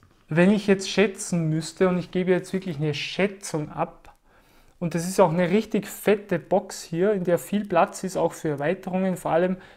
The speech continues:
hat er mir gesagt, ist die auch so groß, damit dieses große Board hier reinpasst, ja. Also ich würde jetzt mal prognostizieren, was wär's mir das Ganze wert? Ich würd sagen, so siebzig, achtzig Euro wäre mir das schon wert,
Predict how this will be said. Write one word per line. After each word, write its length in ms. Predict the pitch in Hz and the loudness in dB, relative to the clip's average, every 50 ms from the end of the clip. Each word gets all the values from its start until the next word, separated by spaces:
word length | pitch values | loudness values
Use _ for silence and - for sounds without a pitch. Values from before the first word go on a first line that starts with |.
| _ _ _ - - | _ _ _ -12 -6
hat 240 | 139 143 180 180 180 | -2 0 0 2 2
er 60 | 185 | 0
mir 100 | 180 170 | -2 -2
gesagt, 280 | 165 156 - 175 175 - | -2 -2 -4 -4 -4 -6
ist 160 | 160 - - | -10 -4 2
die 60 | 170 | 2
auch 100 | 165 156 | 2 2
so 180 | - - - 165 | 2 -4 -8 -8
groß, 340 | - - 160 170 196 190 - | -6 -4 -2 -2 -2 -2 -4
damit 240 | - 180 170 170 | -6 -6 -6 -6
dieses 280 | - 160 151 160 156 - | -8 -10 -10 -10 -12 -12
große 360 | - - 165 156 - - 151 | -12 -10 -10 -8 -6 -8 -8
Board 300 | - - 151 160 165 160 - | -8 -6 -2 -2 -2 -2 -4
hier 140 | 147 139 131 | -8 -8 -8
reinpasst, 580 | 135 135 135 135 127 120 131 127 - - - | -8 -8 -10 -10 -8 -8 -10 -10 -10 -12 -10
ja. 240 | - 139 147 147 147 - - - - - - - - - - _ _ _ _ _ _ _ _ _ _ _ _ - - _ _ _ | -6 -6 -6 -6 -8 -12 -20 -20 -20 -20 -20 -20 -20 -20 -20 _ _ _ _ _ _ _ _ _ _ _ _ -20 -20 _ _ _
Also 200 | - 185 175 190 | 0 0 2 2
ich 120 | 208 180 170 | 2 2 4
würde 160 | 196 226 233 | 4 4 6
jetzt 260 | 226 220 214 208 - | 6 4 2 0 -2
mal 200 | 190 196 190 196 | 0 2 2 2
prognostizieren, 1300 | 190 190 180 190 208 208 214 196 185 190 - - 175 156 - - - - 175 190 214 226 233 226 226 - _ _ _ _ _ _ _ _ _ - | 2 0 -2 -4 -2 -2 -2 -2 -2 -4 -4 -8 -10 -10 -10 -10 -8 -4 -2 0 0 0 -2 -4 -8 -10 _ _ _ _ _ _ _ _ _ 0
was 260 | 156 170 170 170 - | 2 2 2 0 -2
wär's 280 | 175 170 185 196 190 208 | 0 2 2 2 2 2
mir 140 | 196 190 | 0 0
das 220 | 185 185 175 - - | 0 0 -2 -2 -2
Ganze 400 | 180 170 170 170 - - 151 143 | -4 -4 -4 -4 -6 -8 -6 -2
wert? 240 | 151 170 190 190 196 | 0 0 0 0 -2
Ich 160 | 180 147 151 | -8 -6 -6
würd 140 | 175 165 - | -6 -6 -4
sagen, 300 | - 151 156 165 185 180 | -2 -2 -2 -2 -4 -6
so 420 | - - 165 165 160 160 156 - - _ _ _ _ _ _ _ _ _ _ _ _ _ _ _ | -4 -2 -2 -2 -2 -2 -6 -10 -16 _ _ _ _ _ _ _ _ _ _ _ _ _ _ _
siebzig, 580 | - - - 220 208 208 - - - 196 190 | -16 -10 -6 -6 -6 -6 -6 -6 -4 -2 -2
achtzig 320 | 160 156 143 - - 170 151 | -2 -2 -4 -6 -8 -6 -6
Euro 300 | 147 143 151 151 151 143 | -4 -2 -2 -2 -2 -2
wäre 160 | 143 139 135 | -4 -4 -6
mir 100 | 147 147 | -6 -6
das 140 | 143 131 131 | -6 -6 -8
schon 280 | - - 147 131 131 | -8 -8 -8 -8 -8
wert, 300 | 123 123 120 117 120 - | -8 -10 -12 -14 -16 -16